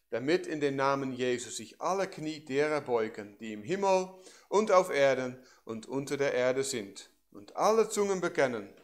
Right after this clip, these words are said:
dass Jesus Christus der Herr ist, zur Ehre Gottes des Vaters.“ Und heute denken wir also über diesen ersten Schritt der Erniedrigung nach. Vers sieben hier,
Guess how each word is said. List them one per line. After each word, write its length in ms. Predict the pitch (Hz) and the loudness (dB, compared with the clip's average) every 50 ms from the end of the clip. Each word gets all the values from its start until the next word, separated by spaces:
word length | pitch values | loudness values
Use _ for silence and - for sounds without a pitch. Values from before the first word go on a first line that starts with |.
| _ _ | _ _
dass 180 | - 107 98 107 | -12 -12 -8 -2
Jesus 460 | 120 135 147 160 156 - 156 139 - | 2 2 2 2 2 -2 -6 -10 -8
Christus 420 | - 143 139 131 - 131 117 - | -6 -6 -4 -4 -4 -8 -10 -8
der 140 | - 113 107 | -6 -6 -6
Herr 340 | 98 90 110 123 139 139 117 | -6 -2 0 2 2 2 0
ist, 380 | 113 127 123 - - - - _ _ _ _ _ _ _ _ _ _ _ - | -2 -6 -8 -8 -12 -14 -18 _ _ _ _ _ _ _ _ _ _ _ -18
zur 260 | - 110 113 - - | -14 -12 -12 -10 -8
Ehre 420 | 120 123 131 135 135 131 139 143 139 | -4 -2 -2 -2 -2 -4 -6 -8 -8
Gottes 540 | - 117 117 117 120 117 117 - - - - _ _ _ _ _ _ _ _ _ _ _ _ - | -4 -4 -4 -2 -4 -10 -10 -12 -12 -14 -16 _ _ _ _ _ _ _ _ _ _ _ _ -8
des 200 | 110 110 107 - | -6 -6 -6 -4
Vaters.“ 600 | - 120 123 131 123 - 90 - - - - - - _ _ _ _ _ _ _ _ _ _ _ _ _ _ _ _ _ _ _ _ _ _ _ _ _ _ _ _ _ _ _ _ _ _ _ _ _ _ _ _ _ _ _ - - - - - | 0 0 0 0 0 -4 -10 -14 -16 -16 -18 -20 -20 _ _ _ _ _ _ _ _ _ _ _ _ _ _ _ _ _ _ _ _ _ _ _ _ _ _ _ _ _ _ _ _ _ _ _ _ _ _ _ _ _ _ _ -20 -20 -20 -20 -16
Und 140 | - 117 113 | -12 -2 4
heute 280 | 143 165 190 190 190 160 | 6 6 6 6 4 2
denken 300 | 180 185 196 180 185 170 | 0 0 0 0 0 2
wir 80 | 170 | 2
also 180 | 165 175 160 170 | 2 2 2 0
über 160 | 160 156 151 | -6 -6 -6
diesen 380 | 143 170 165 139 147 143 143 - | -6 -8 -8 -8 -8 -8 -6 -2
ersten 480 | 156 165 190 208 - - - 196 175 | 0 0 0 0 -2 -4 -8 -8 -10
Schritt 560 | - - - 156 175 202 196 - - 147 139 | -10 -10 -6 -2 -2 -2 -2 -4 -10 -8 -2
der 240 | 143 139 147 - - | 0 2 2 2 0
Erniedrigung 1080 | - 139 135 135 135 135 143 165 170 170 170 156 165 - - 151 143 143 143 139 - - _ _ - - | -4 -4 -4 -4 -4 -4 -6 -6 -6 -6 -6 -6 -6 -6 -4 -4 -4 -4 -4 -8 -12 -20 _ _ -20 -10
nach. 440 | - 117 123 117 113 - - - - | -2 0 0 0 0 -2 -8 -14 -12
Vers 260 | - 117 113 - - | -10 -8 -8 -6 -6
sieben 460 | 147 160 165 156 165 165 165 165 170 | -6 -6 -4 0 0 0 0 0 -4
hier, 340 | 151 147 147 156 151 156 | -6 -2 2 2 2 2